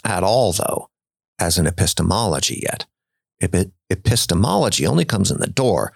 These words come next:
once we leave questions of belief acquisition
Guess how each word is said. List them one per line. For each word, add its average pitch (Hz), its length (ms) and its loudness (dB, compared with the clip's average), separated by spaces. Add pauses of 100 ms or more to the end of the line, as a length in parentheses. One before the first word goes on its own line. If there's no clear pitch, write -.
(440)
once 113 260 2
we 101 120 2
leave 117 260 2
questions 107 400 0
of 92 160 -2
belief 135 400 2
acquisition - 880 -2